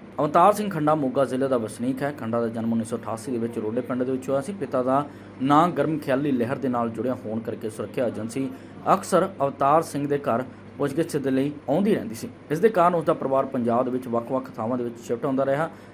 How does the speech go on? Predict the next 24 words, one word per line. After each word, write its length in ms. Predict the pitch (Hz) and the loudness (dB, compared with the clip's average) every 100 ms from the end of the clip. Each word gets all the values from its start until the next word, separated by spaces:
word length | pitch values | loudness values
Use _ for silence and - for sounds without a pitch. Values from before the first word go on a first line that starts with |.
| - | -8
ਉੱਨੀ 180 | 147 185 | -2 -2
ਸੌ 120 | 180 165 | 2 0
ਅਠਾਸੀ 340 | 143 147 175 | 0 -2 0
ਦੇ 80 | 151 | 0
ਵਿੱਚ 220 | 139 135 135 | 0 -2 -4
ਖੰਡਾ 260 | 127 120 120 | -2 0 0
ਦਾ 100 | 110 | -2
ਚਾਚਾ 380 | 113 107 - | -4 -4 -2
ਬਲਵੰਤ 380 | 120 101 113 127 | -2 -2 -4 -4
ਸਿੰਘ 160 | - 123 123 | -6 -6 -6
ਖੁਖਰਾਣਾ 440 | - 107 120 131 - - - - - | -8 -4 -2 -2 -6 -16 -20 -8 0
ਸੁਰੱਖਿਆ 320 | 180 190 220 | 0 2 0
ਬਲਾਂ 280 | 156 139 135 | 2 2 2
ਦੁਆਰਾ 340 | 110 113 120 - | 0 0 0 -4
ਇੱਕ 160 | 117 | -6
ਮੁਕਾਬਲੇ 520 | 120 110 104 113 131 117 | -2 -2 -2 -2 0 -2
ਦੇ 80 | |
ਵਿੱਚ 200 | 107 113 | -4 -6
ਮਾਰਿਆ 300 | 113 95 117 | -6 -4 -2
ਗਿਆ। 120 | 110 87 | -4 0
ਖੰਡਾ 280 | 175 208 | 2 4
ਦੇ 100 | 226 | 4
ਜਨਮ 240 | 151 143 147 | 4 2 0
ਤੋਂ 200 | 143 | 0